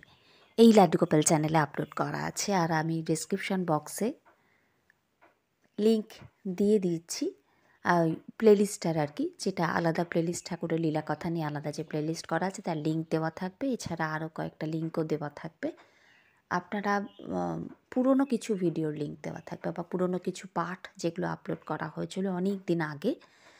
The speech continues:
তো সেই রকম কিছু পি-, পুরনো পাঠের লিংক দেওয়া থাকবে। নতুন নতুন যে সমস্ত, আহ, ভক্তরা বা যে সমস্ত দর্শক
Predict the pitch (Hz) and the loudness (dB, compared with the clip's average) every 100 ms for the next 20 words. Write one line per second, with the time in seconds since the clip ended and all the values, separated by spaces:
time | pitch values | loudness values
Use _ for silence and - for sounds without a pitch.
0 | - - 214 - 240 247 247 269 247 233 | -20 -2 0 4 4 4 2 -2 -2 -4
1 | - 240 - 208 190 208 208 208 214 185 | -4 -8 -4 -4 -2 -2 -2 -2 -2 -4
2 | 180 208 180 175 175 170 165 165 165 160 | -4 -4 -2 -2 -2 -2 -4 -4 -6 -6
3 | 262 349 202 180 202 196 190 196 185 170 | -8 -4 -6 -4 -4 -4 -4 -4 -2 -4
4 | 175 175 - 180 180 - - - _ - | -4 -6 -6 -6 -6 -10 -20 -20 _ -6
5 | 170 165 165 175 - 180 170 165 165 165 | -2 -2 -2 -4 -2 0 2 2 0 -2
6 | - 165 165 170 165 156 - | -4 -6 -6 -4 -4 -4 -6